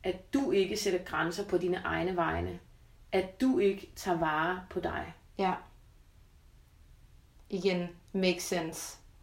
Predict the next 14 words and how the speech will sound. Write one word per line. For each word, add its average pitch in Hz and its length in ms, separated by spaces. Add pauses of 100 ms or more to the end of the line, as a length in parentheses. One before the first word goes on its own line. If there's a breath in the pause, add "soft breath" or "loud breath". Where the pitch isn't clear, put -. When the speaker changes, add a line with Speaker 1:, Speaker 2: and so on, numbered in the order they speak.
(160)
Speaker 1:
Mhm. 185 360 (140)
Speaker 2:
Ja. 180 180 (600 loud breath)
Speaker 1:
Og 196 200
derfor 233 220
kan 214 140
jeg 208 80
også 214 140
svare 208 240
på 214 60
den 214 100
der 196 80
med 185 200
ghosting. 202 600
Altså, 180 200